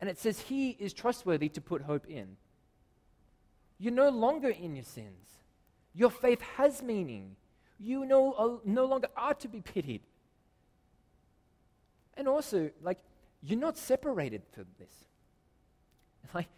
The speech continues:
this resurrection includes you. He goes on in sentence twenty-three, have a look. "But each in his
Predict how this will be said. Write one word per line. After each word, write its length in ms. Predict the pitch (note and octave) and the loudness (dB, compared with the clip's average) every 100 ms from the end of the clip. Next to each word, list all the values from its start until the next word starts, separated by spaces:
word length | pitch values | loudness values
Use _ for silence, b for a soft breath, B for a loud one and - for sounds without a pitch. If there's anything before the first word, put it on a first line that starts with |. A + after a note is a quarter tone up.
| b | b
this 220 | - D4 C4+ | -8 -8 -2
resurrection 640 | B3 A3 A3 A3 - A3 - | -2 -2 -4 -4 -4 -8 -8
includes 720 | A#3 - - G#3+ B3+ A#3 E3+ | -10 -10 -8 -4 -2 -2 -6
you. 260 | D3 G#2 F2+ b b b | -6 -6 -10 b b b
He 100 | - | -6
goes 320 | F3+ G#3+ A3+ A3 | 4 4 4 0
on 160 | A3 | -2
in 80 | E3+ | -4
sentence 320 | G3+ F#3+ F3+ | -4 -6 -6
twenty-three, 480 | - G#3+ G3 A3 E3 | -8 -8 -8 -6 -8
have 160 | D3+ E3 | -4 0
a 40 | |
look. 320 | F3 A3+ A#3 - b b C3+ | 4 2 0 -12 b b 4
"But 140 | F3+ G3 | 4 4
each 240 | B3 - | -4 -4
in 80 | G#3 | -6
his 200 | F3+ E3+ | -6 -8